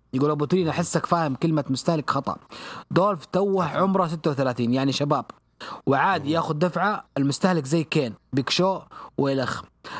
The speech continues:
Speaker 1: بعدين أنتم ظالمين، دولف جالس يبدأ كل أسبوع يقدم مباراة أجمل من الثانية، وشكرا."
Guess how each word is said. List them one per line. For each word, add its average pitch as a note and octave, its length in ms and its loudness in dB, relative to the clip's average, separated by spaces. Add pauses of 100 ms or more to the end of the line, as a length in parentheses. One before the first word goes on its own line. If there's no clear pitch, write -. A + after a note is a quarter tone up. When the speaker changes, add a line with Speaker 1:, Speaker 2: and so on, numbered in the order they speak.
(140)
Speaker 1:
بعدين E3 280 2
أنتم F3 220 2
ظالمين، D#3+ 340 2
دولف E3+ 220 2
جالس D#3+ 300 0
يبدأ D3+ 200 0
كل D3 200 -2
أسبوع D3 300 0
يقدم C#3 360 0
مباراة C#3+ 300 2
أجمل D3 160 -2
من C3+ 100 0
الثانية، C#3 340 0
وشكرا." A2+ 480 -4